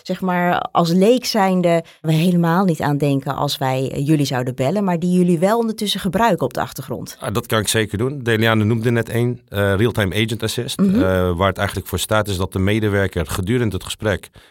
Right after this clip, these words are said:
Speaker 2: dat systeem is artificial intelligent ingericht, dat die meeluistert met het gesprek.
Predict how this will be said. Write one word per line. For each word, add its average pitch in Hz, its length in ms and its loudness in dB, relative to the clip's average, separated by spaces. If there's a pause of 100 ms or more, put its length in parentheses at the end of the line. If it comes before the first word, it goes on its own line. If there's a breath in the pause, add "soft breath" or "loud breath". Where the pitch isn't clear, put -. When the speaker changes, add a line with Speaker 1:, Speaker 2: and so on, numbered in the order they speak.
(140 soft breath)
Speaker 2:
dat - 160 -6
systeem 101 480 -2
is 87 120 -6
artificial 98 580 -4
intelligent 95 560 -2
ingericht, 87 600 -4 (300 soft breath)
dat 90 160 -6
die 92 100 -4
meeluistert 110 680 0
met 90 100 -4
het - 120 -10
gesprek. - 420 -4